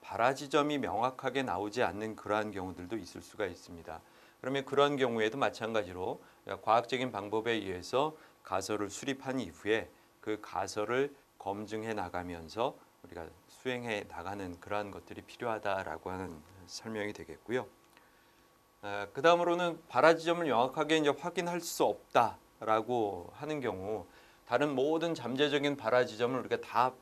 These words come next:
배제시킬 수 없는 그러한 경우들도 이제 나타날 수가 있겠는데, 이런 경우에는 그렇다고 해서 무작정 발화의 원인을 이제 추정하지는, 아, 말아야 된다라고 하는, 아, 설명이 되겠고요.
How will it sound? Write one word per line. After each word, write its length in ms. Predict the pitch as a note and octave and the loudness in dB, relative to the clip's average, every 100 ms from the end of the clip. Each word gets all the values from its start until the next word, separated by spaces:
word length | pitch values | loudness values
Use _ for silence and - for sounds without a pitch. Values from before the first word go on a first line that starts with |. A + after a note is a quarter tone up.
| - _ _ - | -20 _ _ -4
배제시킬 520 | A2 A#2 D#3 - D#3 | 0 2 2 2 -4
수 160 | - A#2+ | 4 4
없는 340 | A2 B2 A#2+ | 4 -2 -4
그러한 280 | A#2 A#2 A2+ | 2 2 2
경우들도 520 | G#2+ G#2 F#2+ G2+ A2+ | -4 -6 -4 -6 -4
이제 120 | G#2+ | -4
나타날 500 | F2+ D#2+ - G#2 G2+ | -6 -8 -10 -6 -6
수가 220 | - - | -6 -2
있겠는데, 680 | A2 - F2+ E2 - B2 G#2 - _ - - - | -2 -2 -12 -12 -6 -4 -4 -8 _ -20 -20 -4
이런 260 | B2 D#3+ D#3 | 4 4 6
경우에는 640 | D3+ C#3 C3 C#3 C#3+ C#3 | 4 6 4 2 -2 -2
그렇다고 480 | A#2 B2+ C3+ B2 A#2+ | -2 -2 -2 0 2
해서 320 | G#2 C3 C3+ B2 - - | 2 2 0 -4 -18 -14
무작정 520 | G#2 A#2 - B2+ C3 | 0 0 0 -2 -2
발화의 340 | - G2 A2 B2 | -4 0 4 4
원인을 420 | G#2 F#2 G2+ B2 | 2 -4 -6 -6
이제 140 | G2 | -6
추정하지는, 880 | - - D#3 D3 C3+ C3 A#2+ B2 C3+ C3+ - - | -10 -6 -6 -4 -6 -6 -6 -4 -6 -10 -20 -20
아, 100 | E2 D#2+ | -18 -14
말아야 380 | D#2 F#2+ A2+ A#2 | -6 2 2 2
된다라고 600 | A2 G#2 A2 G2 E2 F#2+ | 0 0 2 2 -2 -4
하는, 380 | F#2+ G2 F2 D#2+ E2+ | -4 -4 -6 -12 -16
아, 80 | E2 | -14
설명이 400 | - A#2+ A#2 A2+ | -10 -6 -4 -4
되겠고요. 600 | F#2 E2+ E2+ - C3 A2+ | -8 -12 -12 -8 -6 -8